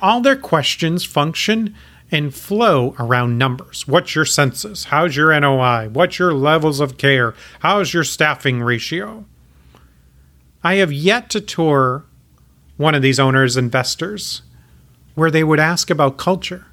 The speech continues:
How do you do your training? What's your staff like? What's the longevity on them? You know, my good friend James Lee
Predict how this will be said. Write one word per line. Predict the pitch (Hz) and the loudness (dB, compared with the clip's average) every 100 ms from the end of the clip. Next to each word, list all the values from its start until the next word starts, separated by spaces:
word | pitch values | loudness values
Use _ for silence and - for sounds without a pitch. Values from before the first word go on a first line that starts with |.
| _ _ _ - _ _ _ - | _ _ _ -20 _ _ _ -6
How | 220 | -2
do | 240 | 0
you | 202 | 0
do | 160 | 0
your | 170 151 139 | 0 0 0
training? | - 151 151 117 - - _ - _ _ - | 0 0 0 -4 -10 -20 _ -20 _ _ -4
What's | 127 117 | -2 0
your | 147 | -2
staff | 139 - 147 214 - - | 0 0 0 -2 -6 -6
like? | 135 208 208 - - _ _ - | -8 -8 -16 -20 -20 _ _ -4
What's | 196 240 - | -2 0 -2
the | 220 | 0
longevity | 202 147 127 - 135 175 165 190 | 2 2 0 0 0 0 -6 -12
on | - 190 | -16 -18
them? | - _ _ _ _ - - _ | -20 _ _ _ _ -20 -20 _
You | 165 | 2
know, | 160 160 | 2 2
my | 156 | 2
good | 143 175 | 0 0
friend | 180 156 139 | 2 0 2
James | 151 143 131 | 0 0 0
Lee | 135 131 110 | 2 2 0